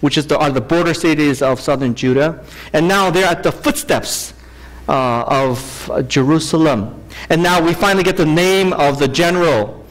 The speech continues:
who is leading this campaign down to Jerusalem. And his name is Rapsakeh.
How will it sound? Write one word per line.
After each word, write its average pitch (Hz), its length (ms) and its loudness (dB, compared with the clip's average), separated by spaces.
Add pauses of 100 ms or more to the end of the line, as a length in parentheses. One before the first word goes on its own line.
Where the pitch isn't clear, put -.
(200)
who 156 320 2
is 135 420 2
leading 147 320 2
this 135 180 0
campaign 143 680 0
down 127 320 0
to 120 420 2 (300)
Jerusalem. 131 760 0 (680)
And 127 280 0
his 127 160 0
name 139 160 2
is 123 140 0
Rapsakeh. 117 760 -2